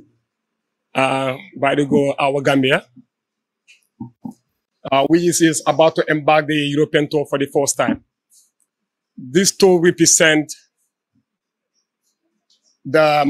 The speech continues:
mileage which is gonna add the female artist their music career and making a new chapter, feel of opportunity,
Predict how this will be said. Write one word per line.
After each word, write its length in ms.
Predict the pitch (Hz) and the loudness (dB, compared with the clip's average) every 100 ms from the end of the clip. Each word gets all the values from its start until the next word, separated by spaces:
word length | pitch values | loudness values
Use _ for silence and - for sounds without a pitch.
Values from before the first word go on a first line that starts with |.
| 143 147 | 0 2
mileage 640 | 170 165 160 151 - - _ _ _ _ - | 2 2 0 -4 -10 -14 _ _ _ _ -4
which 240 | 139 165 | 0 0
is 120 | 165 | 0
gonna 200 | 165 160 156 | 0 0 2
add 220 | 151 147 | 0 0
the 100 | 147 - | -4 -6
female 220 | 151 151 | -4 -4
artist 360 | 147 139 147 - | -4 -4 -6 -6
their 180 | 143 139 | -4 -4
music 280 | 139 139 - | -6 -8 -6
career 380 | 135 127 117 - _ _ _ _ _ _ _ _ _ _ - | -4 -4 -8 -14 _ _ _ _ _ _ _ _ _ _ -4
and 300 | 143 147 151 | 0 0 2
making 300 | 180 175 185 | 2 0 0
a 100 | 170 | 0
new 220 | 160 190 | 2 0
chapter, 460 | - 170 - 127 131 - _ _ _ _ _ _ | 0 -2 -2 -6 -6 -10 _ _ _ _ _ _
feel 240 | 185 185 | 0 4
of 120 | 170 - | 4 2
opportunity, 840 | 165 151 - 170 156 147 131 165 | -4 -4 -4 -2 -2 -4 -8 -8